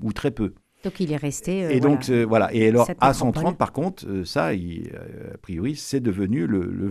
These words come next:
Speaker 1: le forum de la colonie romaine, fondée par Adrien.
Speaker 2: Oui.
Speaker 1: D'où cette grande place qui, donc, va ensevelir, euh, les lieux saints
Speaker 2: Mhm.
Speaker 1: chrétiens, euh, et notamment, euh, avec ce, la construction de ce temple capitolin, que moi j'estime capitolin,
Speaker 2: Oui.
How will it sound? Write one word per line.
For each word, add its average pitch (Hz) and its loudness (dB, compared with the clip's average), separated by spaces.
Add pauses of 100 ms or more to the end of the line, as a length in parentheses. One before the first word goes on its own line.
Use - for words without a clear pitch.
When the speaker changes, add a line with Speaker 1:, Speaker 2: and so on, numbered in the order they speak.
(120)
Speaker 1:
le 120 0
forum 127 -2
de 95 -2
la 127 2
colonie 110 0
romaine, 104 -2
fondée 113 -2
par 101 -2
Adrien. 90 -4 (400)
Speaker 2:
Oui. - -12
Speaker 1:
D'où 139 4 (400)
cette 95 -4
grande 90 -2
place 143 2
qui, 104 -8
donc, 101 0
va 98 0
ensevelir, 117 2 (120)
euh, 90 -6 (220)
les 98 -2
lieux 95 -2
saints 165 -4
Speaker 2:
Mhm. 160 -6 (100)
Speaker 1:
chrétiens, 170 0 (460)
euh, 98 0
et 107 0
notamment, 104 0
euh, 90 0
avec 113 -2
ce, - -10
la 92 -2
construction 101 -8
de 107 -2
ce 98 -10
temple - -8
capitolin, 92 -6
que - -12
moi 78 -8
j'estime 82 -8
capitolin, 87 -8
Speaker 2:
Oui. 156 -8